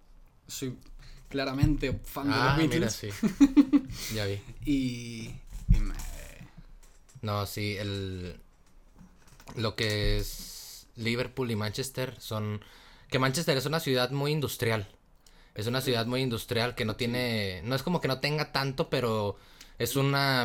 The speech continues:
Speaker 2: vibra muy diferente a lo que es Liverpool, por ejemplo, güey.
Speaker 1: Sí,
Speaker 2: Y
Speaker 1: sí.
Speaker 2: Liverpool, pues, es puerto.
Speaker 1: Liverpool, igual, igual es como que el puerto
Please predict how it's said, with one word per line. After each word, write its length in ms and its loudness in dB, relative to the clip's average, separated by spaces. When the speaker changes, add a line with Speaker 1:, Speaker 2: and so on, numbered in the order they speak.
Speaker 2:
vibra 260 2
muy 120 0
diferente 460 -2
a 80 2
lo 140 -2
que 120 -2
es 60 -4
Liverpool, 340 -4
por 120 -4
ejemplo, 420 -8
güey. 180 -18
Speaker 1:
Sí, 400 -10
Speaker 2:
Y 160 0
Speaker 1:
sí. 100 -4
Speaker 2:
Liverpool, 380 2
pues, 200 0
es 160 -6
puerto. 480 -8
Speaker 1:
Liverpool, 640 -8
igual, 300 2
igual 220 0
es 100 -10
como 300 -2
que 240 -8
el 220 -10
puerto 840 -4